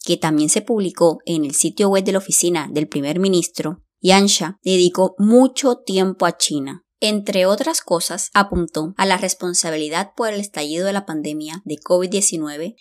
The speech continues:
que según dijo, habrá que seguir discutiendo.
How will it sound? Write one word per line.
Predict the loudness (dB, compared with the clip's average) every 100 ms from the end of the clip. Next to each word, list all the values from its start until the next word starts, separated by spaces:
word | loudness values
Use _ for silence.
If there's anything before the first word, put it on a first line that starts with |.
| -8 -2
que | 0
según | 0 -2 -4 -6
dijo, | -6 -8 -8 -6 2
habrá | 2 2 0 -2 -6
que | -4
seguir | -2 -4 -4 -4
discutiendo. | -2 -2 -4 -8 -6 -6 -8 -14